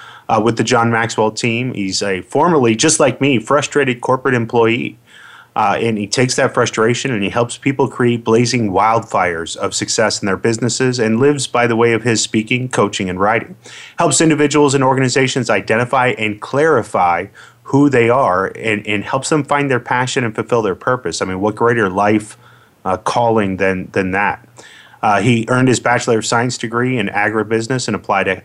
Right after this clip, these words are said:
economics. Uh, he's from The Ohio State University and his Master of Science in Business and Leadership and Management from Ohio Dominican University. And, uh, want to welcome him to the show, Mister Eric J. Watts. Eric, how you doing, brother?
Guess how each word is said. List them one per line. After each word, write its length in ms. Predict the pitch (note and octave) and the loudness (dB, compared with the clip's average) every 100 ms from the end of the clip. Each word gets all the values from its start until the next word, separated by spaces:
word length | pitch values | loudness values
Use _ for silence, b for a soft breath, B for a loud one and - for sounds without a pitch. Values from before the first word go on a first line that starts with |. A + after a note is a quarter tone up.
| - | -6
economics. 800 | G#2 G#2+ - G2 F#2+ C3 C#3+ - | -6 -6 -6 -4 -2 -4 -8 -4
Uh, 220 | F2+ F2 | 0 0
he's 320 | F2+ F2 - _ b b b b b _ | -2 -6 -12 _ b b b b b _
from 440 | - C3+ C#3+ A#2+ | -2 2 2 2
The 260 | B2+ D3 D#3 | 2 2 2
Ohio 440 | A#2 - B2 B2+ | 2 2 2 2
State 320 | A#2 - C3 | 0 0 -2
University 680 | A#2+ B2 A2 A#2 - E3 D#3 | -2 -2 0 0 -2 -4 -2
and 120 | A2 | -2
his 160 | G2+ G#2 | -2 -2
Master 320 | A2+ A#2 A2+ | -2 0 -2
of 80 | G#2 | 0
Science 360 | A2+ A2 A2+ | 0 -2 -4
in 80 | G#2+ | -6
Business 380 | G2 G#2 A2 - | -4 -2 -4 -4
and 80 | G#2 | -2
Leadership 460 | A#2 A#2 - G#2+ | -2 -2 -2 -2
and 100 | F#2+ | -2
Management 520 | G2 A#2+ G#2+ A2 G#2 - | 0 0 0 -2 -4 -2
from 260 | G#2 G2 - | -2 0 0
Ohio 400 | G2 F#2 A2 G#2+ | 0 2 2 0
Dominican 480 | G#2 G2 D3+ - F#2+ | -2 -2 0 0 -4
University. 640 | F#2 F2+ F2+ - G2+ A2+ B B B B - | -4 -2 -4 -4 -4 -6 B B B B -4
And, 340 | G#2 G2 G2 | -2 0 0
uh, 160 | G#2 F#2+ | 2 2
want 300 | A2+ B2 A#2+ | 2 0 0
to 80 | G#2 | 2
welcome 420 | A#2+ B2 - G#2 | 2 2 0 0
him 200 | B2+ B2+ | 2 2
to 100 | B2 | 2
the 100 | A2 | 0
show, 360 | - A2+ C3 C#3 | 2 2 4 2
Mister 440 | A2 - G2 - | 0 0 -2 -2
Eric 340 | A2+ C3 D3+ - | 0 2 0 -2
J. 300 | - A#2+ A#2 | 0 2 4
Watts. 440 | G2+ G#2+ F2+ - | 4 2 2 0
Eric, 240 | A#2+ D3 D#3+ | 0 0 2
how 80 | |
you 120 | D#3+ D#3 | 2 4
doing, 180 | D3+ | 4
brother? 300 | A2 G2+ G2 | 2 0 -2